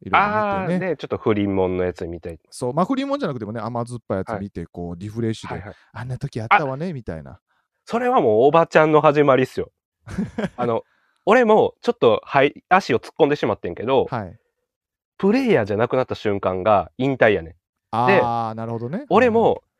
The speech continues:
Speaker 2: 恋愛アニメとかあんま見ひんかってんけど、
Speaker 1: はいはいはい。
Speaker 2: 今見てる時に、「うわ、こんな恋したいな」とかじゃなくて、親戚を応援する感覚で見ちゃうねん。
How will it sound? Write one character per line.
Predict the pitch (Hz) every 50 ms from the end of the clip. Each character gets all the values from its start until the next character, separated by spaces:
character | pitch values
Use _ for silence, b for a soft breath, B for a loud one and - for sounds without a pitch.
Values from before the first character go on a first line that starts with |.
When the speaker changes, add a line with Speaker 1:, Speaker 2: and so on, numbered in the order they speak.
| _ _ _ -
Speaker 2:
恋 | - 240 262 285 294 285 285
愛 | 262 254 254
ア | 247 240
ニ | 214 156
メ | 117 101
と | 92 -
か | 101
あ | 113
ん | 151
ま | 175
見 | 160 190 240
ひ | 247 185 131
ん | 107 90
か | - 92
っ | -
て | - - 82
ん | 78
け | - 92
ど、 | 92 104 98 90 - _
Speaker 1:
は | - - 127
い | 110
は | 98
い | 104
は | 87
い。 | 90 98 107 - _ _ -
Speaker 2:
今 | 120 135 165 160
見 | 196 269
て | _ - 294
る | 269 269
時 | - 269 - - 190
に、 | 175 190 202 190 175 _ _ _ _ _ _ _ _ _ _ _ _ _ -
「う | 175
わ、 | 214 240 233
こ | - - 233 247
ん | 254
な | 247 269 -
恋 | - 277 254 233
し | - -
た | - 226
い | 233 233
な」 | 220 254 254 254 202
と | - - -
か | - 131
じ | 123 123
ゃ | 117
な | 127 143 -
く | - 117
て、 | - 196 143 101 -
親 | - - - 254 262
戚 | 254 - - 226 - - - 214
を | 202 - 190
応 | 190 196
援 | 185
す | - 190
る | 175 165
感 | - 165 156
覚 | - 143 -
で | - 123
見 | 120 120
ち | - 104
ゃ |
う | 82 80
ね |
ん。 | 80